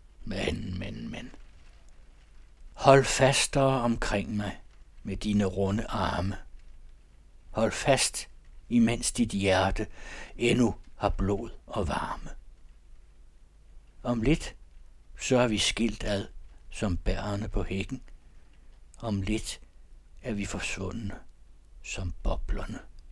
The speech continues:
i bækken. Det er et utroligt koncentrat af en, øh,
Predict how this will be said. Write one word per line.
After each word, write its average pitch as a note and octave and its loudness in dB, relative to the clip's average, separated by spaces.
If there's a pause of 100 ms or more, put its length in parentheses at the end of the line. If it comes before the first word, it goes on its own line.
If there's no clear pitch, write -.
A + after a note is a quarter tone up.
(260)
i F2+ -4
bækken. - -2 (2500)
Det B2+ 4 (220)
er G#2+ 2 (600)
et B2+ 0
utroligt C3+ -2
koncentrat - 0 (520)
af A#2 -2
en, G#2 2
øh, F#2+ 0